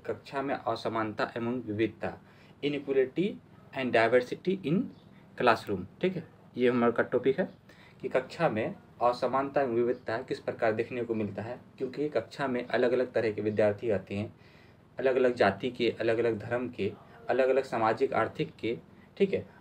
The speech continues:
और अलग-अलग जो है रहन सहन के जो है छात्र कक्षा में आते हैं। तो अध्यापक जो है इन छात्रों के साथ किस प्रकार असमानता और विविधता को ख़त्म करते हुए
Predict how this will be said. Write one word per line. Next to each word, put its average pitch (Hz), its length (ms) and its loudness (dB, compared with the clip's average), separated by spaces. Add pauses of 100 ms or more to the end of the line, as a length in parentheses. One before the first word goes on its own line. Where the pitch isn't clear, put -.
(120)
और 123 100 0
अलग-अलग 127 540 2
जो 110 140 -2
है 135 240 -4 (120)
रहन 127 280 -2
सहन 127 280 -2
के 120 160 0
जो 110 140 0
है 160 180 0 (100)
छात्र 139 320 -2 (260)
कक्षा 113 320 -6
में 123 120 -4
आते 101 240 -2
हैं। 135 180 -8
तो - 120 -12
अध्यापक 107 480 -2
जो 107 180 -6
है 143 260 -4 (500)
इन 185 140 2
छात्रों 135 340 -6
के 127 100 -4
साथ - 380 -4
किस 85 140 -12
प्रकार 113 600 -2
असमानता 120 540 -2
और 131 120 0
विविधता 117 420 0
को - 140 -4
ख़त्म 135 280 -6
करते 117 340 4
हुए 131 200 2